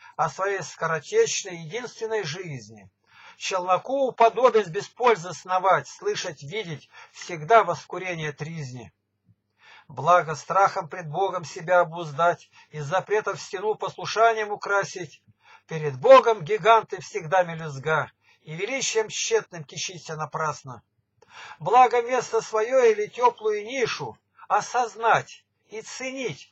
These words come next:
утвердиться достойно. Жизнь в конечном итоге поправку пропишет. Кто того не познал,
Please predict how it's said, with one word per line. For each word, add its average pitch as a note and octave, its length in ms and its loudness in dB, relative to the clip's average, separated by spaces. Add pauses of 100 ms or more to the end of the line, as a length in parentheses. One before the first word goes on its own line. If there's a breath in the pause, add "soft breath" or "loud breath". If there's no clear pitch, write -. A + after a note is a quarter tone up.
(120)
утвердиться A3+ 760 -8
достойно. E3+ 720 -6 (800 loud breath)
Жизнь G3+ 460 -8
в - 60 -20
конечном G#3 560 -4
итоге E3+ 460 -4
поправку F#3 640 -2
пропишет. F3 600 -10 (560 soft breath)
Кто B3 520 2 (140)
того F#3 260 0
не E3 140 -8
познал, E3 580 4